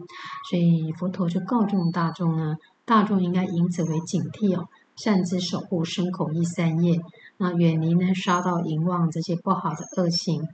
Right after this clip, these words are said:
不要再妄语、两舌、恶口或者绮语哦说话，也不要嫉妒啊、嗔恚，不要，不可以不相信因果。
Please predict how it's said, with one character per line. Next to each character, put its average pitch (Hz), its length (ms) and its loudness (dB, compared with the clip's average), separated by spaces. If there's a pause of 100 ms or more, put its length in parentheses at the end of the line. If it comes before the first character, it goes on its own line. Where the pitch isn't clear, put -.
(340)
不 165 100 0
要 175 160 4
再 175 160 0
妄 180 340 2
语、 147 160 -4 (240)
两 147 260 -4
舌、 151 380 -4 (300)
恶 214 80 4
口 - 320 -2 (320)
或 170 100 -2
者 170 260 -2
绮 175 360 0
语 175 180 2
哦 - 160 -8
说 160 240 -4
话， 170 240 -2 (420)
也 190 140 0
不 208 100 -4
要 233 140 0
嫉 220 260 2
妒 208 240 2
啊、 180 180 0
嗔 185 300 -2
恚， 180 320 0 (100)
不 170 60 -4
要， 185 220 2 (520)
不 254 100 0
可 185 160 0
以 170 100 4
不 170 140 -2
相 165 260 0
信 170 180 -2
因 165 180 0
果。 165 180 -6